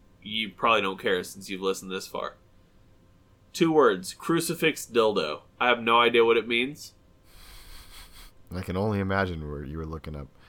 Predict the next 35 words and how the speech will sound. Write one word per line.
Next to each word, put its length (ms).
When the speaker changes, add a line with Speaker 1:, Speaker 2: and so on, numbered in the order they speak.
Speaker 1:
No 320
idea 300
what 120
it 100
means, 440
but 240
it's 220
in 200
my, 220
it's 340
in 100
my, 320
uh, 300
it's 80
in 80
my 100
list 300
of 60
things 240
to 60
talk 220
about. 320
So, 420
all 60
right, 240
another 200
ten 220
minutes 220
on 140
crucifix 520
dildos. 500
What, 220
what's 220
your 80
take? 340